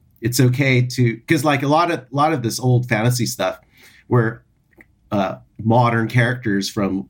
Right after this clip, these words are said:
modern Earth being transported into some weird, fantastic, uh, realm. And so, uh, so there's nothing wrong with, you know, crashing a U F O in the mountains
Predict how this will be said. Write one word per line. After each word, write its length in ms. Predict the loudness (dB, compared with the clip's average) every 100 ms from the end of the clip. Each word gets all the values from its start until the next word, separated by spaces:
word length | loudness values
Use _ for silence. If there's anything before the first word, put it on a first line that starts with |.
| -4
modern 400 | 2 4 2 0
Earth 260 | 0 0 0
being 180 | -2 -2
transported 720 | 0 -2 -2 -4 -4 -4 -4 -2
into 580 | -2 0 -2 -2 -4 -12 _ _ _ _ _ _
some 220 | -2 0
weird, 340 | 2 2 0 -6 _ _ _ _ _ _ _ _ _ -2
fantastic, 540 | 0 0 -2 -2 -6 -6 -8 -8
uh, 280 | -6 -4 -4 -8 _ _
realm. 520 | 0 2 0 -8 -16 -20 _ -20 -20 -8
And 160 | -4 0
so, 300 | 2 0 -2
uh, 420 | -4 -4 -4 -8 -12 _ _ _
so 240 | -4 0 0
there's 400 | 0 0 -4 -2
nothing 340 | 2 2 2 0
wrong 380 | 2 2 0
with, 260 | -4 -10 -14 _ _ _ _ _ _ _ _ _
you 100 | -4
know, 200 | -2 -4 -8
crashing 360 | -2 -2 -2 -4
a 20 |
U 220 | -2 -2 -2
F 120 | 0
O 160 | 0 0
in 80 |
the 60 | 0
mountains 640 | 0 0 -8 -10 -18 -18